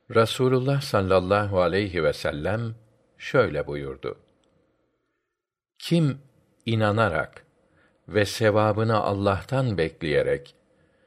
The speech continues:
Ramazan'da teravih namazını kılarsa,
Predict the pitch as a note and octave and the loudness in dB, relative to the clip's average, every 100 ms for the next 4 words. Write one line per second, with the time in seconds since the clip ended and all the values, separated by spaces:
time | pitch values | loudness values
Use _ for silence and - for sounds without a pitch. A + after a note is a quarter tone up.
0 | _ _ _ - E2 G#2+ A#2 G#2+ A#2+ A#2 | _ _ _ -8 0 2 2 2 2 2
1 | A2+ A2+ - - A2+ G#2 G#2 G2+ G#2+ G#2 | 2 2 0 -4 2 2 2 0 -2 -4
2 | F2+ E2+ D2 E2+ D#2 - F#2+ F#2+ G#2 G#2+ | -4 -4 -6 -6 -6 -6 -4 0 0 0
3 | A#2+ A#2+ - | -2 -2 -4